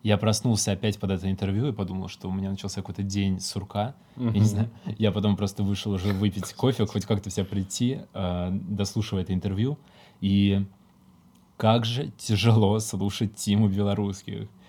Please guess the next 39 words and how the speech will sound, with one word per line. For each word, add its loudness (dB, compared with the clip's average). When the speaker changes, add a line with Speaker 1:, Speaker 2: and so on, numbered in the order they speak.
Speaker 1:
И 0
я, 6
я 0
понимаю, 0
что -2
есть -2
такая -2
интересная -2
манера, 0
особенно -2
у 0
рэперов -2
белорусских, -6
использовать -4
всякие -6
нестандартные 2
такие -6
словечки -2
в -10
своей -2
Speaker 2:
Да, 6
да, 4
Speaker 1:
речи. 0
Speaker 2:
да, -2
вот. 0
Speaker 1:
Но 6
у 0
него 4
как -2
будто -2
бы, 0
я -2
не 2
знаю, -2
это -2
как -2
будто 0
бы 0
смешали 2